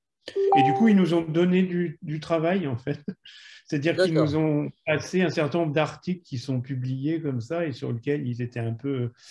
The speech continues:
Speaker 1: un peu sceptiques sur le, le, les choses qui se disaient dedans, mais ils, ils nous ont dit, « Bon, bah, nous, on n'a pas l'expertise astronomique, donc est-ce que vous pouvez, euh,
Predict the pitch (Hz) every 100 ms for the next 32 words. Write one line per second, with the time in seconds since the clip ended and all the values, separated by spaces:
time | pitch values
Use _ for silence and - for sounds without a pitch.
0 | - - 120 127 165 160 127 - 277 -
1 | _ _ _ _ _ - 143 135 127 127
2 | 123 123 123 120 120 110 151 135 139 117
3 | 127 123 135 123 165 202 180 143 135 131
4 | 123 120 120 120 120 113 113 113 160 143
5 | 120 117 143 156 127 113 147 147 131 -
6 | 139 117 143 143 127 123 139 135 139 175
7 | 175 139 123 127 - 135 123 127 127 123
8 | 135 139 117